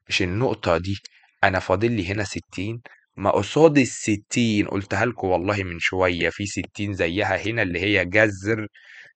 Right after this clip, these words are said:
تلاتة على الاتنين من القيمة العظمى. يبقى السؤال دوت مهم جدًا، يعني أنا هقول له جذر تلاتة على الاتنين من الإي ماكس. طب عايز أتأكد، بص، بص، تعالى أفرحك على الآلة،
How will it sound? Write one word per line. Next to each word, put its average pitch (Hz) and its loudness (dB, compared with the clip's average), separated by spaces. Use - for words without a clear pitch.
تلاتة 101 4
على 101 4
الاتنين 92 -4
من 85 -8
القيمة 90 -6
العظمى. 110 0
يبقى 98 -4
السؤال 113 -2
دوت 98 -2
مهم 104 -6
جدًا، 135 -6
يعني 107 -2
أنا 104 -4
هقول 98 -4
له 87 -6
جذر 82 -4
تلاتة 80 -4
على 78 -8
الاتنين 110 -10
من 92 -12
الإي 90 -10
ماكس. - -14
طب 110 2
عايز 117 6
أتأكد، - -4
بص، - -10
بص، - -8
تعالى 95 -2
أفرحك - -4
على 78 0
الآلة، 78 -4